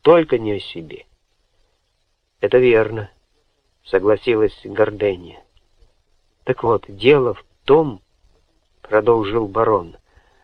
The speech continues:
что у вашей тети есть протеже, молодой человек, к которому она очень привязана, потому что его мать была ее лучшей подругой. Он сирота, и с тех пор, как умерли его родители,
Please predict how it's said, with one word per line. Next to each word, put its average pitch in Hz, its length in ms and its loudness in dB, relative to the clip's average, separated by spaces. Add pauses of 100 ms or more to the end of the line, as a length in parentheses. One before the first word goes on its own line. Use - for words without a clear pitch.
(460)
что 120 260 -4
у - 20 -2
вашей 156 300 0
тети 170 380 -4
есть 139 640 -4
протеже, 127 720 -2 (800)
молодой 113 480 0
человек, 104 580 -4
к - 20 -20
которому 147 420 0
она 143 160 2
очень 156 280 0
привязана, 110 800 -4 (340)
потому 117 280 0
что - 160 -2
его 113 320 -2
мать 131 540 -6
была 110 280 -2
ее 127 240 0
лучшей 147 400 -4
подругой. 120 680 -10 (840)
Он 156 180 2
сирота, 160 640 -4 (280)
и 107 100 -4
с - 40 -20
тех 117 200 -4
пор, 147 180 2
как - 260 -2
умерли 127 400 0
его 110 220 0
родители, 113 720 -4